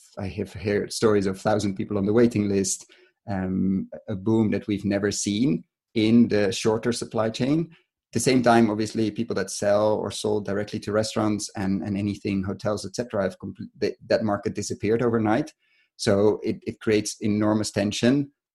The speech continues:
for those, uh, farmers, and for the others, it creates a boom, basically. And, and for the processors as well, the small scale butchers in the U S are already sold out until the end of the year. Um, the large scales are all closing down because of Corona. So there's this huge divide suddenly,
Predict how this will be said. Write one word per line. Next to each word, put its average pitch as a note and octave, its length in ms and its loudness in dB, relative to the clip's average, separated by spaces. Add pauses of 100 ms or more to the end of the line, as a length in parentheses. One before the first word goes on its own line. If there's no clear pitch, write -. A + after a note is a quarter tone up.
(260)
for G2+ 380 0
those, A2 680 -2
uh, A2 140 -2
farmers, D3+ 420 2
and A2+ 140 -6
for - 80 -4
the G#2 120 0
others, G2+ 280 2
it - 140 -12
creates G2 300 -4
a F#2+ 60 -4
boom, G2 360 -2
basically. F#2 640 -6
And, F#2+ 280 -6
and F#2 280 -10
for G#2 100 -8
the G#2+ 60 -4
processors A2 600 0
as G2 160 -4
well, G2 360 2
the F#2 100 -4
small A2 300 -2
scale G2+ 640 0
butchers A2 420 -2
in G2+ 100 -2
the - 80 -6
U G2+ 160 0
S - 460 -2
are G2+ 140 -2
already G#2 240 -2
sold G2+ 300 -4
out F#2+ 160 0
until G2 240 -6
the F#2+ 120 -6
end F#2+ 120 -4
of - 100 -16
the - 60 -10
year. G2 280 -2 (640)
Um, F#2+ 320 0
the A2+ 80 0
large A#2 200 4
scales G2+ 340 2
are F#2+ 140 0
all G#2 100 0
closing G2 400 -2
down F#2+ 220 -4
because F#2+ 240 -8
of F#2 100 -8
Corona. F#2 380 -2
So G#2+ 140 0
there's A2 200 0
this A#2 160 0
huge C#3+ 320 -2
divide G2 400 0
suddenly, G2 500 0